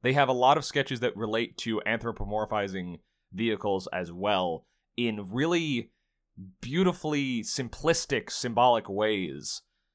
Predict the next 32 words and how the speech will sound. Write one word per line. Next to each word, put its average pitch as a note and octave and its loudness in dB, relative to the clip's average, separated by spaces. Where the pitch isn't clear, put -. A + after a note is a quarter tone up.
Every C3 2
once C#3+ 4
in C#3 0
a - 2
while, B2 6
they'll A2 2
post B2 0
up G2 -6
a F2+ -2
digital G#2+ 0
painting G#2+ -4
where G2+ 0
they've F#2+ -2
done G2+ -2
a F#2 -2
mock-up G#2 0
of F#2 0
a F#2 -2
particular G2 -6
character G#2 -2
in G2 -8
an F2+ -6
environment F2+ -4
that A#2+ 6
is C#3 4
part C3+ 8
of G#2 -2
vehicle A#2 2
design, F2+ -6
and A#2 2
it's C#3+ -2
just D3 -4